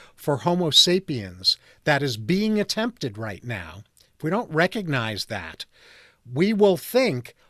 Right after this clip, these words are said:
Homo machina is our best hope for the future and we'll give into it. Or,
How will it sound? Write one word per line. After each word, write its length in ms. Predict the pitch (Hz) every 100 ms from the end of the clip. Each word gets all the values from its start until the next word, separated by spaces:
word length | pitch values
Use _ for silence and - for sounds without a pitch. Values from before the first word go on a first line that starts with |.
| -
Homo 320 | 196 226 214
machina 800 | 175 143 - 247 277 165 123 120 _ _ _ _ -
is 160 | 160
our 140 | 160 143
best 340 | 180 196 -
hope 180 | 196 185
for 160 | -
the 120 | 151 139
future 640 | 226 262 - 139 117 123 _ _ -
and 200 | 156 147
we'll 120 | 143
give 220 | 139 147
into 400 | 208 269 - 123
it. 140 | 107 - -
Or, 720 | 226 302 285 151 113 120 202